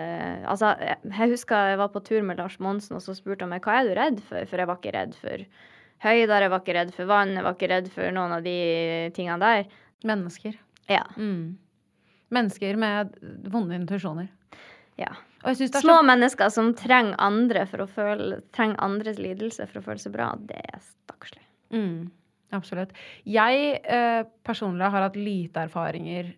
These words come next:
Speaker 2: med sånne mennesker, og det gjør meg kanskje også veldig naiv. Jeg har jo brent meg selvfølgelig noen par ganger i livet, som de aller fleste. Men jeg synes det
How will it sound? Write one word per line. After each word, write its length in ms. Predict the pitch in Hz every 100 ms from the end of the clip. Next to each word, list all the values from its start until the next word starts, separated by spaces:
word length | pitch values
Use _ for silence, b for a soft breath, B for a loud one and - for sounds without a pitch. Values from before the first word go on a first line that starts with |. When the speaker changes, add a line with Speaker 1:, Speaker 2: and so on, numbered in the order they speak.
| _ _ -
Speaker 2:
med 140 | 202
sånne 160 | 208 196
mennesker, 460 | 185 175 - 262 285 B B -
og 120 | 226
det 100 | 240
gjør 140 | 262 190
meg 120 | 202
kanskje 240 | 226 202 202
også 160 | 202 202
veldig 300 | 190 175 170
naiv. 380 | 175 180 226 247
Jeg 80 | 214
har 80 | 226
jo 20 |
brent 280 | 208 180 170
meg 140 | 180 180
selvfølgelig 540 | 185 - 190 175 175
noen 140 | 180 175
par 140 | 175 170
ganger 220 | 175 175
i 60 | 175
livet, 180 | 170 175
som 220 | 175 175
de 160 | 180 185
aller 220 | 170 175
fleste. 380 | 185 170 - 247 B B B -
Men 100 | 240
jeg 200 | 202 262
synes 200 | 311
det 80 | -